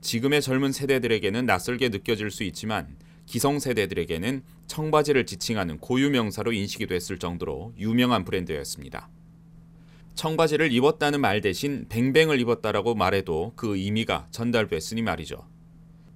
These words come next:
칠십 년대 뱅뱅의 인기가 전성기를 누리던 시절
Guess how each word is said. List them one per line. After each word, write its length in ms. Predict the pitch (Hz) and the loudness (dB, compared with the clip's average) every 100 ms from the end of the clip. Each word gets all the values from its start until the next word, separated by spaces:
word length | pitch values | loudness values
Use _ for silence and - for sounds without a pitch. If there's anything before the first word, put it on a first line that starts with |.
| - - - | -20 -20 -16
칠십 300 | - 151 139 | -2 0 0
년대 460 | 143 123 127 139 127 | 2 4 6 6 4
뱅뱅의 460 | 127 135 131 147 127 | 2 2 4 4 4
인기가 440 | 107 117 113 120 | 2 0 2 2
전성기를 680 | 113 113 120 127 123 120 104 | 2 -2 0 0 2 2 0
누리던 360 | 98 101 110 | -4 -2 -2
시절 460 | 101 98 120 95 | -2 -2 0 0